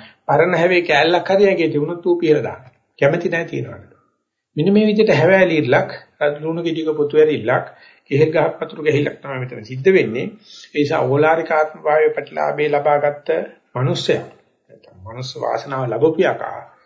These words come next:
මේ ලැබපු එකා, ලැබපු පුරුෂයා, ලැබපු ස්ත්‍රියාව මනෝමය ආත්ම භාවය පිළිබඳ අවබෝධයක් ඇතුව.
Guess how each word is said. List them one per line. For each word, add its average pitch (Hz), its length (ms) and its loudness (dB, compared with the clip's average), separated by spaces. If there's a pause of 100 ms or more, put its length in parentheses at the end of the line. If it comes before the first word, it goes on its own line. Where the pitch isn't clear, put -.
(320)
මේ 127 180 -6
ලැබපු 135 380 -2
එකා, 117 420 -2 (300)
ලැබපු 123 320 -8
පුරුෂයා, 131 540 -2
ලැබපු 127 220 -2 (100)
ස්ත්‍රියාව 131 580 0 (580)
මනෝමය 160 440 -2
ආත්ම 151 320 -2
භාවය 151 240 2
පිළිබඳ 143 380 -4
අවබෝධයක් 151 800 2
ඇතුව. 95 300 -2